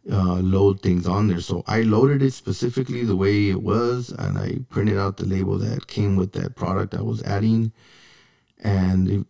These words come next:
you know, I didn't, I didn't even look at the label. It was wrong. So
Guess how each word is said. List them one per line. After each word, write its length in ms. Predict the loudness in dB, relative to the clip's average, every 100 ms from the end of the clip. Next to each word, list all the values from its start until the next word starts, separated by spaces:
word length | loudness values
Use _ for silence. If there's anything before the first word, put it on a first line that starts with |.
| -8
you 220 | -2 0
know, 340 | 2 0 0
I 140 | 0 0
didn't, 320 | 0 -2 -2
I 60 | -2
didn't 160 | 2
even 220 | 2 2 2
look 160 | 0
at 100 | -2
the 80 | -2
label. 320 | -2 0 0
It 40 | 0
was 160 | 0
wrong. 340 | 0 0 0 -4 -8 -20 _ _ -20 -20 _
So 480 | 0 2 2 0